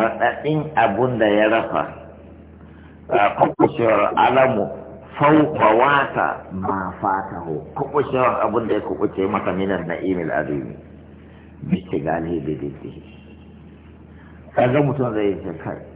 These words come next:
kaga da na yi kaza, na da kaza, da na yi kaza." Ka tuna da a ce kullum kana karanta me take da suna, ah, "Tabarakal ladhi bi yadihi al-mulk."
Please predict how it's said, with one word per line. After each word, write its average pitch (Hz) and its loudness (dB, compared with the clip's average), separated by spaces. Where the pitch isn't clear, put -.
kaga 95 -4
da 82 -2
na 82 -6
yi 92 -6
kaza, 69 -10
na 95 -8
da 78 -6
kaza, 76 -4
da 90 -2
na 98 0
yi 107 0
kaza." 80 -4
Ka - -6
tuna 139 -2
da 98 0
a 101 -8
ce 117 -6
kullum 101 -4
kana 98 -4
karanta 90 -4
me 87 -4
take 92 -6
da 90 -6
suna, 101 -6
ah, - -10
"Tabarakal 101 0
ladhi 87 -4
bi 85 -6
yadihi 80 -8
al-mulk." 73 -8